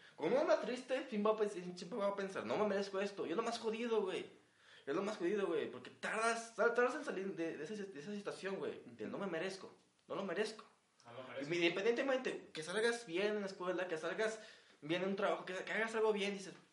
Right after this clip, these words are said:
Speaker 1: "Güey, no,
Speaker 2: No
Speaker 1: no
Speaker 2: lo
Speaker 1: es que,
Speaker 2: merezco.
Speaker 1: no es que no te la crees, porque pasó y lo sabes, güey".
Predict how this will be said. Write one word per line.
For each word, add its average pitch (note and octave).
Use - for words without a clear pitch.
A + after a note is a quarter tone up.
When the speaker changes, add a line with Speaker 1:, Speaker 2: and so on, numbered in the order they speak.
Speaker 1:
"Güey, D#3
no, D#3
Speaker 2:
No -
Speaker 1:
no F#3
Speaker 2:
lo A3
Speaker 1:
es A3
que, -
Speaker 2:
merezco. F#3+
Speaker 1:
no A#3
es C4
que C4+
no C4+
te B3+
la G3
crees, F#3
porque -
pasó -
y -
lo B2+
sabes, F#3
güey". A2+